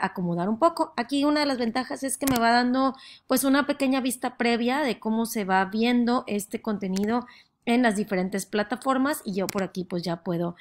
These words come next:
eh, ajustar un poco. Aquí también me va dando, eh, la vista previa. Bueno, en teoría me debería dar también la vista previa de Instagram, creo que todavía no.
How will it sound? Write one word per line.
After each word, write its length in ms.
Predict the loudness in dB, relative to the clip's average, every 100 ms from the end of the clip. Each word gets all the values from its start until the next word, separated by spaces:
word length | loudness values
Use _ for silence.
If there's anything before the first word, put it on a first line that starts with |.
| -20 -20 -20 _
eh, 160 | -4 -2
ajustar 460 | -2 -2 -2 2 2
un 100 | 4
poco. 280 | 2 4 2
Aquí 240 | 2 -4
también 500 | -2 0 2 0 -2 _ _ _ _ _ _ -8
me 160 | -2 0
va 120 | 2
dando, 300 | 2 2 2
eh, 160 | 0 0
la 120 | 0
vista 320 | 0 -2 -4
previa. 400 | 0 2 4 2
Bueno, 280 | 2 0 0
en 100 | -2
teoría 320 | -2 -2 0
me 120 | 0 0
debería 260 | -2 -2
dar 180 | -2 -4
también 220 | -4 -2
la 60 | -4
vista 220 | -4 -4
previa 280 | -4 -2 -2
de 80 | -2
Instagram, 400 | -2 0 -2 -2
creo 160 | -8
que 80 | -10
todavía 340 | -4 -2 0
no. 220 | 0 0